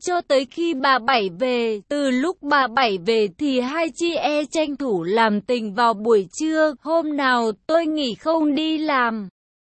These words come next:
được hơn một năm thì tôi cũng có bồ khác nên cũng từ từ xa chị Linh và không còn làm tình với nhau nữa.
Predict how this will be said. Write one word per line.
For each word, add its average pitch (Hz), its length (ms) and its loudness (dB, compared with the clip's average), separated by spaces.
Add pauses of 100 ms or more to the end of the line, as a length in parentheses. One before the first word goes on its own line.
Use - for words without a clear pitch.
được 247 240 0
hơn 311 320 0
một 254 240 0
năm 302 400 0
thì 254 280 -4
tôi 302 260 4
cũng 254 220 -6
có 262 200 2
bồ 269 320 4
khác 349 400 -4
nên 302 320 2
cũng 233 340 -4
từ 269 280 -2
từ 240 280 0
xa 302 340 2 (120)
chị 277 220 -2
Linh 294 420 -2 (180)
và 240 200 2
không 311 300 -6
còn 285 240 2
làm 247 320 0
tình 247 420 -6
với 262 200 6
nhau 311 320 0
nữa. 294 420 -2